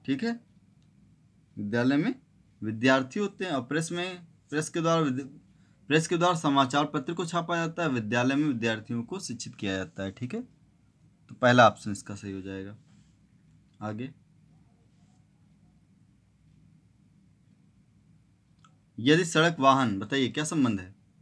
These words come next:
सड़क वाहन का, तो सड़क पर वाहन चलते हैं, उसी प्रकार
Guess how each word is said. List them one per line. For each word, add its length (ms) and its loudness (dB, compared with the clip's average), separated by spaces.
सड़क 200 0
वाहन 240 -2
का, 180 -14
तो 60 -4
सड़क 360 2
पर 100 4
वाहन 280 6
चलते 320 -2
हैं, 80 4
उसी 200 2
प्रकार 520 2